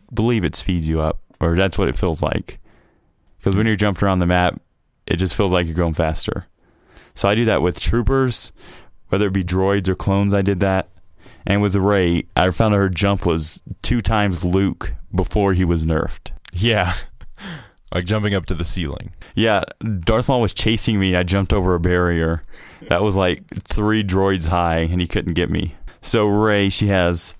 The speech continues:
Speaker 1: she has her mind trick ability, which inverts, it randomizes your controls.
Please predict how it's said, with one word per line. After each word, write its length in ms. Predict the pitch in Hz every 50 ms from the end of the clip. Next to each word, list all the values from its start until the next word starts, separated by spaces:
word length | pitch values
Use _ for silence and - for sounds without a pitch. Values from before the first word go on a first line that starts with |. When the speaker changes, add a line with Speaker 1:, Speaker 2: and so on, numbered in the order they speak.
| - - - - - - - - _ _ _ _ _ _ _ _ _ - - -
Speaker 1:
she 100 | - 123
has 120 | 120 110
her 100 | 101 101
mind 280 | 95 95 95 101 113 110
trick 180 | - 131 113 -
ability, 500 | 113 117 120 117 123 123 120 120 120 120
which 500 | 107 98 90 - - - - - - - - _ _ _ _ _ _ _ _ _ _ -
inverts, 720 | - 107 107 98 85 92 98 107 110 104 - - - - - - _ _
it 120 | - 107 104
randomizes 640 | 95 98 98 101 107 107 107 107 104 110 101 101 101
your 100 | 95 95
controls. 720 | - - 92 - - 95 95 101 104 107 104 - - -